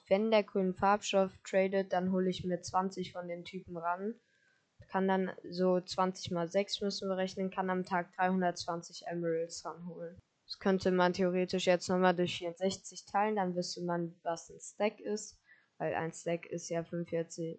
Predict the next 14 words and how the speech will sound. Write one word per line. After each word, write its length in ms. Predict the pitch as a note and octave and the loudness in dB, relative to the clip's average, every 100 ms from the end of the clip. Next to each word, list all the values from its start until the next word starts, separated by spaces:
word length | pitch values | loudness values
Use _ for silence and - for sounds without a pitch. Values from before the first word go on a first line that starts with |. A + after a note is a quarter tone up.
| - | -4
äh, 300 | E3+ E3 E3 | 0 2 0
vierundsechzig 1000 | - G3 G3+ F#3+ F3 E3+ F3 - F3 - | -2 4 4 6 2 0 0 -2 -10 -8
Emerald. 560 | E3 F3 F3 F#3+ G#3+ _ _ _ _ _ | -6 -2 0 0 -4 _ _ _ _ _
Und 560 | F#3 G3 G#2 - - - _ _ - G#2+ - - - - - - - - - _ | -2 0 0 -4 -12 -16 _ _ -8 -4 -4 -4 -6 -6 -6 -6 -8 -12 -18 _
M 240 | F3+ F3+ | 0 2
L 160 | E3+ E3+ | 4 2
G. 720 | E3+ A#3 A4 G#4+ D#4 F3+ E3+ - - _ _ _ _ _ | 0 -2 0 4 4 4 -2 -10 -20 _ _ _ _ _
Langsam 460 | F3+ F#3+ F#3+ F#3 F#3 | 0 0 2 2 2
kriege 180 | G3 F#3 | -2 -2
ich 160 | - | -2
auch 120 | F3 - | -4 -4
die 260 | B3 C#4 | -6 -2
Sachen 340 | G3+ F3+ F3 F3 | 0 0 -2 -2
hin. 300 | E3 E3+ | -2 -4